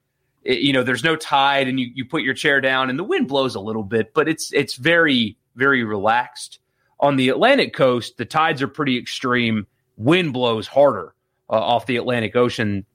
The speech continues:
in my observation, compared to, compared to the Gulf. Uh,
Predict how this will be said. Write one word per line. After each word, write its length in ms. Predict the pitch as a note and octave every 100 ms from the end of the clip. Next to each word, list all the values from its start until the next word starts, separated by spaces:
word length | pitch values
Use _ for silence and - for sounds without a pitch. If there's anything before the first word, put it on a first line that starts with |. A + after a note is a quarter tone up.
| _ -
in 120 | B2
my 200 | C3 B2+
observation, 800 | G2+ G2 A2 F#2+ F2+ - G2 F#2 -
compared 460 | G#2+ A#2 A2 G2
to, 340 | A#2 G2+ F2+ - - - _ _ -
compared 280 | A2 A#2 G2
to 60 |
the 80 | F#2+
Gulf. 360 | F#2+ G#2+ - - _ _ _ _
Uh, 200 | A#2 G#2+